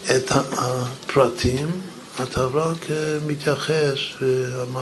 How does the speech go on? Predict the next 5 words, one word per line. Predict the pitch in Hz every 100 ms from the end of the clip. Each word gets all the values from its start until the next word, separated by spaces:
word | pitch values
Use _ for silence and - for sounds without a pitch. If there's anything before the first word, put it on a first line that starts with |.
| 123
שמעניין | 143 139 135 131 131 135 131 135 143 147
אותך | 147 - 131 120
זה | 123
רק | 123 120 -
הכלל. | 110 - 110